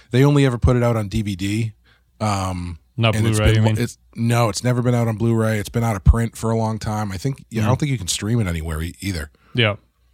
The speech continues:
Speaker 2: The guy who owned it just went to the, to the grave. He's like Satoshi or something like that.
Speaker 1: <laughs>
Speaker 2: Um, to get another Bitcoin reference in, uh, in two in a row. Um,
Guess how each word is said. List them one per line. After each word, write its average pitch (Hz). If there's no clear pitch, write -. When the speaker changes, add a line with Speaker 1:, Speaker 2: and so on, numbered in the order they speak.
Speaker 2:
The 117
guy 117
who 107
owned 107
it 95
just -
went 104
to 104
the, 98
to -
the 104
grave. 98
He's 110
like 90
Satoshi 104
or 135
something 127
like 120
that. 131
Speaker 1:
<laughs> 131
Speaker 2:
Um, 127
to -
get 135
another 123
Bitcoin 113
reference 110
in, 117
uh, 127
in 120
two 123
in 117
a 113
row. 113
Um, 147